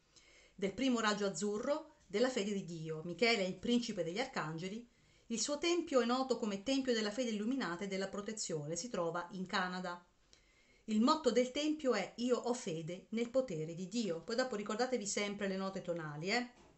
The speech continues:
L'arcangelo Michele e l'arcangelina Fede sono i direttori del regno angelico e direttori di tutti gli arcangeli di questo sistema solare.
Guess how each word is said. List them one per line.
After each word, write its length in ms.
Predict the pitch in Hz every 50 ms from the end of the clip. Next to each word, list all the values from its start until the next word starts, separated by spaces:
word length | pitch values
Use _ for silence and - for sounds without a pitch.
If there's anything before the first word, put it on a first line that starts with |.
| _ - - - - - - - - -
L'arcangelo 560 | - - - - - 294 349 339 294 269 247 233
Michele 500 | 220 214 247 233 214 208 196 185 180 -
e 80 | 202
l'arcangelina 680 | 202 196 196 - - 196 190 190 185 208 247 269 233
Fede 380 | 208 214 - 247 220 180 156 175
sono 220 | - - 233 233
i 60 | 226 214
direttori 500 | 214 240 247 240 - - 285 302 302 247
del 160 | 240 214 214
regno 240 | 254 262 233 220 220
angelico 640 | 220 208 202 196 156 147 151 156 156 - 160 160
e 100 | 175 170
direttori 560 | 165 202 202 202 202 - 277 285 302 302 294
di 240 | 233 214 208 - -
tutti 340 | - 311 302 - - 208 196
gli 80 | 202
arcangeli 520 | 196 196 202 - 262 285 302 277 285 262 240
di 100 | 220 208
questo 220 | 220 214 214 208
sistema 540 | 202 - 208 - - - 262 277 302 302 294
solare. 640 | 294 - 269 247 214 175 156 147 147 143 143 -